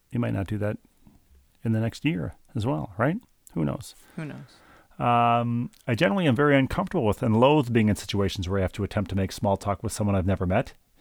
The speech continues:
Speaker 1: and I much prefer being able to quietly keep to myself and riding in the back of somebody else's car instead of answering the usual probing questions about myself that drivers like to ask. In addition, I'm very protective of the private information I share,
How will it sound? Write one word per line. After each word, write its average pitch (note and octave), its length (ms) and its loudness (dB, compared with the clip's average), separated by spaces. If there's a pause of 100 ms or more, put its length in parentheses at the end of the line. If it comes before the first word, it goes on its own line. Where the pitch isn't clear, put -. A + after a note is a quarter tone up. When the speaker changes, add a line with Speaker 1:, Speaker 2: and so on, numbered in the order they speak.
(260)
Speaker 1:
and B2 120 2
I - 20 4
much C3+ 220 2
prefer A#2+ 220 0
being A#2+ 160 2
able A2+ 100 2
to A2+ 80 2
quietly B2+ 420 0
keep - 220 -4
to - 80 -4
myself A#2+ 320 0
and A#2 120 0
riding A2+ 260 4
in A#2+ 40 4
the A2+ 80 2
back A2+ 200 2
of G#2+ 60 -4
somebody A#2 280 4
else's C3 280 2
car G#2 220 4
instead G#2+ 240 0
of G2+ 60 0
answering A2+ 320 0
the A2 80 4
usual A2 240 0
probing C3+ 400 4
questions G#2 340 0
about G2 160 4
myself G2+ 360 0
that G2+ 100 0
drivers F#2+ 280 2
like F#2 140 0
to G#2+ 100 0
ask. G2 300 0
In A2 80 4
addition, C3 340 4
I'm A2 140 4
very A#2 180 4
protective A2+ 400 -6
of G#2+ 80 -2
the G#2 60 -2
private E3+ 380 2
information A2 500 0
I G#2+ 120 2
share, A#2 360 4